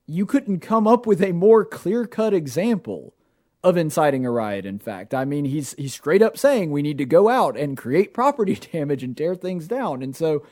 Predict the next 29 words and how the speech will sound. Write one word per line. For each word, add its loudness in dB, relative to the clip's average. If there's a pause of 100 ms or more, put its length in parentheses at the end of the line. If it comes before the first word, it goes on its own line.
(500)
I, -6
I 0
mean, 0 (600)
I, -4
I'm 0
sure -2
that -2
his 0
legal 2
counsel -2
is -4
watching 0
that 2
and -2
just -12
going, -2 (220)
"Really, -6
dude? -8 (880)
Seriously? -4 (680)
You're -2
not 4
giving 2
me -2
much -2
to -2
work -8
with -8
here." -14 (640)
So, 2